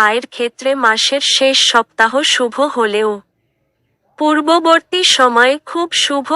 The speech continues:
বলা যায় না। একটু বুঝে শুনে খরচা করলে ভালো হয়। তুলা রাশি,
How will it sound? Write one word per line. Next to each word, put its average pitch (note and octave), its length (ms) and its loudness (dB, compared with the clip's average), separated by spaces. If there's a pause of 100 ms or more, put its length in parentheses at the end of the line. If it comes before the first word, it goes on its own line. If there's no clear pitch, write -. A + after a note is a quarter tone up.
(140)
বলা B3 320 4
যায় B3 420 0
না। G#3+ 100 0 (540)
একটু C#4+ 320 -4 (140)
বুঝে C#4 300 0 (100)
শুনে D4 240 0 (140)
খরচা B3 420 2 (100)
করলে C4 280 2 (220)
ভালো A3+ 280 2
হয়। G3 340 -2 (480)
তুলা C#4 260 2 (140)
রাশি, A3 400 -2